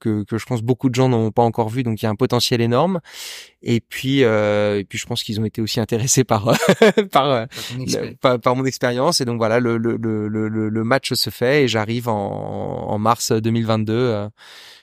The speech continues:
Speaker 1: pour, euh, m'occuper de la chasse, euh, grand compte, euh, chez Brigade.
Speaker 2: Alors, ça ressemble à quoi tes, les, les cent premiers jours, euh, chez Brigade avec cette casquette qui a un enjeu énorme parce que
Speaker 1: Mm.
Speaker 2: finalement, euh, à l'époque, euh,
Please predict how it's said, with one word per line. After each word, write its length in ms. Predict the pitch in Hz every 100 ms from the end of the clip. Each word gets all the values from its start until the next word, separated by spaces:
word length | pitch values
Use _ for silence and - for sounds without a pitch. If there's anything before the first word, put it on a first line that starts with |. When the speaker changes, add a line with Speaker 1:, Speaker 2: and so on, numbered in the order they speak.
| _
Speaker 1:
pour, 220 | - 117 113
euh, 40 |
m'occuper 340 | 123 - -
de 60 | 131
la 100 | 117
chasse, 380 | - 120 - 117
euh, 100 | 107
grand 200 | 113 107
compte, 300 | 117 120 -
euh, 460 | 98 98 104 104 107
chez 120 | -
Brigade. 360 | 110 104 110 135
Speaker 2:
Alors, 200 | 131 117
ça 120 | 107 123
ressemble 220 | 139 135
à 100 | 127
quoi 140 | 165
tes, 240 | 139 117 117
les, 260 | 110 110
les 160 | 113 110
cent 200 | - 123
premiers 300 | - 123 120
jours, 340 | 120 135 123
euh, 260 | 104 104 104 117 _ _ _ _ _
chez 200 | - -
Brigade 360 | 113 120 123 127
avec 140 | 117
cette 160 | - 107
casquette 380 | 110 104 151 -
qui 80 | 120
a 80 |
un 100 | 110
enjeu 320 | 117 117 127 120
énorme 320 | 120 190 220
parce 140 | 104
que 80 | 131
Speaker 1:
Mm. 60 | -
Speaker 2:
finalement, 520 | 107 104 117 131 113
euh, 240 | 101 98 98 - - - - _ -
à 100 | 104
l'époque, 460 | 104 - 117 -
euh, 160 | 98